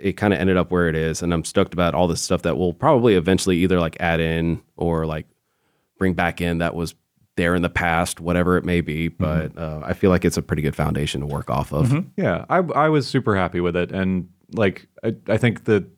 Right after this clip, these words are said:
Speaker 2: where I realized that is, like, last night we went to the bar, the three of us, like, after the redesign,
Speaker 1: Yep.
Speaker 2: la-, or the, after the launch, and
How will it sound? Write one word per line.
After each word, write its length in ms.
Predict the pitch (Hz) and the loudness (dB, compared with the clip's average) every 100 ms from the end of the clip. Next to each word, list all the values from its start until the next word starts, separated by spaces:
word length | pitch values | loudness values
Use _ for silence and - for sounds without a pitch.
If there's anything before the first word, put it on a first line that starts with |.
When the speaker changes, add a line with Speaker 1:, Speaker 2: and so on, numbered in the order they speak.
| _ _ _ _ _ - | _ _ _ _ _ -6
Speaker 2:
where 200 | 110 101 | 2 2
I 40 | |
realized 400 | 95 98 95 92 95 | 4 4 4 2 2
that 160 | 90 | 0
is, 100 | 87 | 0
like, 160 | 92 85 | -2 0
last 240 | 98 90 | 0 0
night 160 | 95 87 | -2 -2
we 80 | 92 | -2
went 140 | 90 | -4
to 80 | 95 | -4
the 60 | |
bar, 300 | 87 85 82 80 | 0 0 0 -4
the 80 | 87 | -8
three 200 | 87 82 | -4 -2
of 40 | |
us, 380 | 82 80 - - | -2 -4 -8 -10
like, 160 | 92 82 | -6 0
after 260 | 85 - 87 | -2 -2 -2
the 100 | 82 | 0
redesign, 720 | 85 82 85 82 85 82 87 | 0 0 0 0 -2 -4 -6
Speaker 1:
Yep. 200 | 87 - - | -8 -8 -8
Speaker 2:
la-, 200 | 95 92 - | -2 0 2
or 140 | 92 | 2
the, 120 | 87 | 2
after 240 | 87 - 82 | 0 -2 -6
the 60 | |
launch, 480 | 80 80 82 85 - - | -4 -2 -2 -4 -8 -6
and 320 | 90 85 | -2 -2